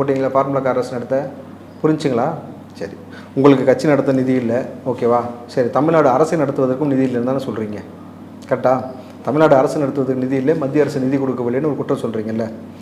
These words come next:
இந்த வெளிநாட்டுக்கு போயிட்டு முதலீடுகளை ஈர்த்து கொண்டு வந்தேன்னு சொன்னார்ல, ஃபஸ்ட்டு ஸ்பெயின், அதுக்கு முன்னாடி துபாய்லாம் போனார்ல, எத்தனாயிரம் கோடி உள்ள வந்தது? ஏன்னா நீங்க தான் சொன்னீங்க பலாயிரம் கோடி உள்ள வந்திருக்குன்னு. எத்தனாயிரம் கோடி உள்ள வந்திருக்குன்னு வெள்ளை அறிக்கை கொடுக்க முடியுமா உங்களால? இந்த வெள்ளை அறிக்கை கொடுத்து விட்டு இந்த முறை வெளிநாடு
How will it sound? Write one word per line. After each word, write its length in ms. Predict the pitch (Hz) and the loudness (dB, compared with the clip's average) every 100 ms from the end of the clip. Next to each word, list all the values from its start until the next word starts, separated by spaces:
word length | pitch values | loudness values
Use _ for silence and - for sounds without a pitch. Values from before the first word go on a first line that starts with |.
| - - - - 151 | -18 -18 -18 -6 6
இந்த 120 | 156 175 143 120 110 - | 10 10 10 6 -2 4
வெளிநாட்டுக்கு 460 | 156 202 196 165 135 143 | 6 8 6 4 2 2
போயிட்டு 180 | 147 143 | 4 4
முதலீடுகளை 400 | 143 170 143 143 139 | 4 4 4 4 2
ஈர்த்து 200 | 139 131 | 2 -2
கொண்டு 160 | 123 120 | 0 -2
வந்தேன்னு 260 | 120 120 | -4 -4
சொன்னார்ல, 320 | 117 110 107 110 - - - - - - - | -4 -4 -4 -8 -8 -16 -18 -18 -20 -20 -8
ஃபஸ்ட்டு 280 | 135 - 139 | -6 -4 -6
ஸ்பெயின், 340 | - 147 147 139 147 | 2 2 4 2 2
அதுக்கு 200 | 135 135 131 | 0 0 0
முன்னாடி 200 | 135 135 120 | 0 0 4
துபாய்லாம் 380 | 139 135 127 113 | 6 6 2 0
போனார்ல, 320 | 110 110 110 - - - - 151 | -4 -4 -8 -10 -16 -18 0 2
எத்தனாயிரம் 540 | 156 240 240 190 147 151 | 4 2 4 4 4 2
கோடி 180 | 175 156 | 4 4
உள்ள 160 | 151 170 135 | 4 4 4
வந்தது? 320 | 127 110 120 156 147 | 2 0 -2 -2 -2
ஏன்னா 120 | 139 160 | 0 2
நீங்க 160 | 151 160 165 | 2 4 2
தான் 100 | 165 | 2
சொன்னீங்க 260 | 143 147 196 131 | 0 0 2 4
பலாயிரம் 340 | 139 139 131 | 6 6 6
கோடி 120 | 139 131 | 4 4
உள்ள 100 | 131 123 | 4 4
வந்திருக்குன்னு. 420 | 113 110 110 107 160 | 2 -2 -4 4 4
எத்தனாயிரம் 460 | - 214 190 147 | 4 2 4 4
கோடி 140 | 165 156 | 4 4
உள்ள 100 | 151 156 | 6 4
வந்திருக்குன்னு 340 | 139 131 147 135 | 4 0 0 4
வெள்ளை 140 | 151 | 4
அறிக்கை 160 | 139 120 | 4 0
கொடுக்க 200 | 123 120 | -6 -4
முடியுமா 240 | 117 117 113 | -4 -2 -2
உங்களால? 280 | 113 131 196 - - - - - - | -2 -4 -6 -10 -16 -18 -20 -20 -4
இந்த 120 | 151 135 | 2 6
வெள்ளை 160 | 160 180 | 6 6
அறிக்கை 180 | 165 139 | 4 2
கொடுத்து 240 | 160 165 | 0 0
விட்டு 180 | 160 160 | 2 2
இந்த 100 | 151 147 | 2 4
முறை 140 | 156 143 | 6 6
வெளிநாடு 240 | 143 131 | 4 2